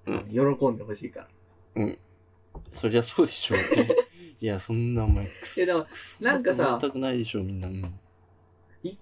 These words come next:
Speaker 2: 回あるんだけど、なんか、東京の友達がいて、
Speaker 1: うん。
Speaker 2: で、函館のお土産買ってきてって言われて。
Speaker 1: うん。
Speaker 2: で、買ってきたのね。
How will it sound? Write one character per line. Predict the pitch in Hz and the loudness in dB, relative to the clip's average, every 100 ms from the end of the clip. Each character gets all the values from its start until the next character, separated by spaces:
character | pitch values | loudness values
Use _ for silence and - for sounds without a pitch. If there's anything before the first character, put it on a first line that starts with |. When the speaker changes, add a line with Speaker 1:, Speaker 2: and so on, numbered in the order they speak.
| - | 2
Speaker 2:
回 | 277 277 | 4 4
あ | 285 | 2
る | 262 | 0
ん | |
だ | 139 | 0
け | 120 113 | -2 -4
ど、 | 110 107 - - _ - - _ - 190 | -4 -4 -8 -20 _ -20 -20 _ -18 -10
な | |
ん | 202 | -6
か、 | - - - - - - | -6 -8 -20 -20 -20 -8
東 | 214 220 214 202 | -4 -2 -2 -2
京 | - 202 202 196 196 | 2 2 2 0 -4
の | 185 190 - | -8 -14 -10
友 | 185 180 | -2 2
達 | 165 160 - 147 123 - - - - | 2 2 -2 -6 -6 -8 -14 -12 -6
が | 127 117 | -2 -2
い | |
て、 | 113 117 104 - - - - - - - | -2 -4 -4 -8 -20 -20 -20 -20 -20 -4
Speaker 1:
う | 143 | 2
ん。 | 208 175 | 2 2
Speaker 2:
で、 | - - - - - | -8 -20 -20 -20 -10
函 | - 185 208 208 | -2 2 2 2
館 | 202 | 0
の | 202 | -6
お | 196 | -6
土 | 202 | -10
産 | 190 | -8
買 | - 165 | -6 -2
っ | |
て | - | 0
き | 165 | -2
て | - | -2
っ | 92 | -6
て | - | -8
言 | |
わ | 92 | -12
れ | |
て。 | - - - - - _ _ _ _ | -10 -12 -12 -20 -20 _ _ _ _
Speaker 1:
う | 131 | 4
ん。 | 113 - _ _ - _ _ _ _ _ _ _ _ - | 4 0 _ _ -20 _ _ _ _ _ _ _ _ -18
Speaker 2:
で、 | 147 | -14
買 | - 208 | -6 -6
っ | |
て | - 269 | -2 -4
き | 247 | -2
た | - | -8
の | - - | -10 -16
ね。 | - | -20